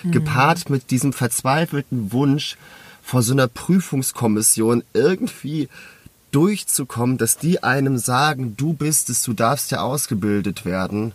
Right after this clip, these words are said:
Speaker 2: was das mit einem gemacht hat. Also wie, welchen, wie abgefahren dieser, dieser Highway wurde oder wie
Speaker 1: Ja.
Speaker 2: immer, immer gerader der Highway wurde. Es gibt nur dieses Ziel,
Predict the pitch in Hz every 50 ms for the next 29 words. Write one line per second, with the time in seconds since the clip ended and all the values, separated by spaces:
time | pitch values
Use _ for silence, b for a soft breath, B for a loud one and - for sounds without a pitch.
0 | - B B B B B B B B B B B - 120 120 117 - - 127 123
1 | 117 - 127 123 - - 113 123 131 131 123 127 120 120 123 - - - - -
2 | 104 - - 104 98 123 110 104 113 123 131 127 131 127 120 B B B B B
3 | B B B B B B B B B - - 95 123 123 135 131 - 135 127 123
4 | 110 - - _ _ _ _ _ _ _ - - 113 120 123 123 117 - _ -
5 | 175 175 - - - 135 - - 127 117 113 113 101 110 104 - 117 113 - 104
6 | 101 117 107 95 107 127 147 165 151 110 101 90 90 90 80 85 92 98 107 104
7 | 90 87 80 78 80 82 - - - 101 98 101 98 92 92 107 107 110 113 156
8 | 156 156 156 170 - _ _ - 131 160 175 185 180 165 160 156 156 139 - b
9 | b b b b b b b b b b b b _ _ - 156 180 175 165 160
10 | 147 - 120 113 123 135 147 160 165 131 113 101 104 101 95 110 120 135 156 156
11 | 123 113 107 104 92 104 107 117 127 123 139 - - 107 - - - 143 156 175
12 | 170 - - _ - 123 127 135 143 135 - 131 127 117 - 117 - - - -
13 | - 135 135 135 135 127 131 127